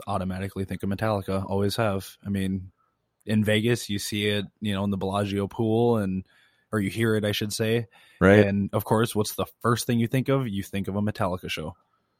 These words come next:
Speaker 2: And for those of you who are new to the show, Jeff and I play in a touring Metallica tribute band. I can't think of any other way that we would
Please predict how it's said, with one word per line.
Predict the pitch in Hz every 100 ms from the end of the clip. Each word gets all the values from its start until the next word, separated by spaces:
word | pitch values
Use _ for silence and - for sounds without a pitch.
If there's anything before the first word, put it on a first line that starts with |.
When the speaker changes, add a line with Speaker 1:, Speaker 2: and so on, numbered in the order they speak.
| _ _ _ _ _ _ _
Speaker 2:
And | -
for | -
those | 110 120 107
of | 110
you | 107
who | 110
are | 101 95
new | 110 110
to | 104
the | 92
show, | - 98
Jeff | 87 101 -
and | 92
I |
play | 87 101 92
in |
a | 87 87 87 87 - -
touring | - 104 92
Metallica | 87 - 98 90 -
tribute | - 92 90
band. | 80 87 87 87 - _ _ _
I | 104
can't | - - 107 -
think | - 95 90
of | 85 -
any | 92 95
other | 87 90
way | 87 87
that | 85 82 73
we | 92
would | 85 78